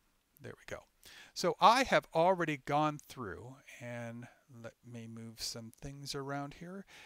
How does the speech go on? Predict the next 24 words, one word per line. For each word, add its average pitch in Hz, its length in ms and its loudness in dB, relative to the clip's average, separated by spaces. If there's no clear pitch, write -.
and 139 180 -6
connected 185 500 0
up - 480 2
a 131 120 0
laptop 127 760 0
and 147 220 -2
started 156 540 0
up 139 180 0
the, 127 320 -6
uh, 117 200 0
R 139 220 6
S 127 240 -2
Logic 117 420 -2
software 165 680 -2
so 139 400 -4
that 131 240 2
we 147 160 -4
can 151 200 -10
go 139 180 -2
through 127 480 -6
and 113 380 -6
see - 540 0
what's 117 300 -10
going 113 380 -8